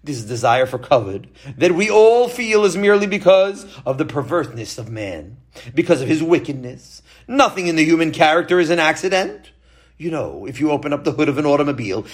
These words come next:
and you peer into the inside, if you see certain things that you don't understand, you're not going to be foolish enough to think it's an accident, that it doesn't belong. You can be sure that the makers of that car didn't waste a single nut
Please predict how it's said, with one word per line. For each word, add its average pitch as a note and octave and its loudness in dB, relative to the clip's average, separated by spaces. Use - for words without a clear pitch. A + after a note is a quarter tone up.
and F#3 0
you G3+ 0
peer C4+ 0
into C4 -2
the B3+ 0
inside, F2+ -2
if A#2+ -6
you B2 -10
see E3 -10
certain C3+ -6
things G#2 -10
that C3+ -2
you C#3 -4
don't D3 2
understand, A2 -4
you're B3+ 6
not - -2
going - 0
to - -10
be C#3 -8
foolish E3 -2
enough - -8
to F#3 0
think A#2+ -2
it's G#2 -8
an G#2 -2
accident, - -8
that A#2+ 2
it A2 -2
doesn't A#2+ 2
belong. A2+ 2
You B3 -2
can C4+ 6
be C#4+ 0
sure D#3+ 2
that F#3 0
the G3+ 4
makers A3+ 2
of B3 2
that A#3+ 4
car F#2 2
didn't G3 -4
waste C3+ -2
a B2+ -4
single B2 -6
nut A#2+ -2